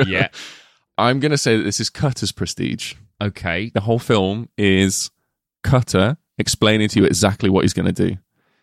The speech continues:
Speaker 1: He sets
Speaker 2: Right,
Speaker 1: up
Speaker 2: okay,
Speaker 1: the
Speaker 2: let me
Speaker 1: trick,
Speaker 2: strap
Speaker 1: right?
Speaker 2: myself in here. <laughs>
Speaker 1: Right? So
Speaker 2: Right,
Speaker 1: he,
Speaker 2: yeah.
Speaker 1: he shows you, shows you
Speaker 2: Mm-hmm.
Speaker 1: the deck of cards, shows you the bird. Whilst he, whilst Cutter's doing a magic trick, his monologue is happening, right? And he shows you a bird in a
Speaker 2: Mm-hmm.
Speaker 1: cage. And then he says,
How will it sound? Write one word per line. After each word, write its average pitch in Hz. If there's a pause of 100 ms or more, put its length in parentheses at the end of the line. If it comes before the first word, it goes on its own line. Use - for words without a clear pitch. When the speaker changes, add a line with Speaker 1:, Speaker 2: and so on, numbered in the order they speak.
(240)
Speaker 1:
He 101
sets -
Speaker 2:
Right, -
Speaker 1:
up -
Speaker 2:
okay, 85
Speaker 1:
the 107
Speaker 2:
let -
me -
Speaker 1:
trick, 87
Speaker 2:
strap 123
Speaker 1:
right? 120
Speaker 2:
myself 101
in 95
here. 120
<laughs> - (180)
Speaker 1:
Right? 113
So 113
Speaker 2:
Right, 110
Speaker 1:
he, 113
Speaker 2:
yeah. 110
Speaker 1:
he 110
shows 139
you, 110 (880)
shows 98
you 123
Speaker 2:
Mm-hmm. -
Speaker 1:
the 123
deck 127
of 123
cards, 101 (180)
shows 104
you 113
the 107
bird. 95 (400)
Whilst 120
he, 151
whilst 127
Cutter's -
doing 160
a -
magic 139
trick, -
his 95
monologue 87
is -
happening, 92
right? 85
And 98
he 90
shows 95
you 113
a -
bird 110
in 107
a 95
Speaker 2:
Mm-hmm. 82
Speaker 1:
cage. - (420)
And 104
then 120
he 139
says, 120